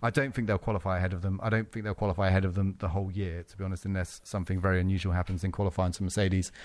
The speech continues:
But in the race, uh, they've got to give themselves some strategy flexibility.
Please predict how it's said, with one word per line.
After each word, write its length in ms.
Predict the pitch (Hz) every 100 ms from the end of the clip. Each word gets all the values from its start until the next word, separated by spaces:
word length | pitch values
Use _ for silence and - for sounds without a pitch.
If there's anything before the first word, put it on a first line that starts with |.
| - - -
But 120 | 113
in 100 | 107
the 100 | 104
race, 380 | 110 107 90 - 110
uh, 240 | 98 98
they've 160 | 98 92
got 180 | 107
to 80 | -
give 160 | - 95
themselves 460 | 98 90 101 95
some 100 | -
strategy 420 | 90 120 101 95 95
flexibility. 760 | 104 92 92 98 92 98 87